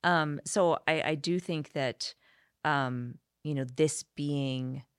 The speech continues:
sort of a new pinnacle in Peter's power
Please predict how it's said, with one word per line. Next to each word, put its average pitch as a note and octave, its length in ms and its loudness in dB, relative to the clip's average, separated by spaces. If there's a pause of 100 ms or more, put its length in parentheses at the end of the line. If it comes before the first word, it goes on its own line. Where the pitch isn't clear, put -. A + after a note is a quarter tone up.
(300)
sort D#3+ 220 -6
of C#3 80 -4
a C#3 60 -4
new C#3 560 -2
pinnacle B2+ 640 -8
in C3 160 -6
Peter's B2 880 -6 (560)
power B2 600 0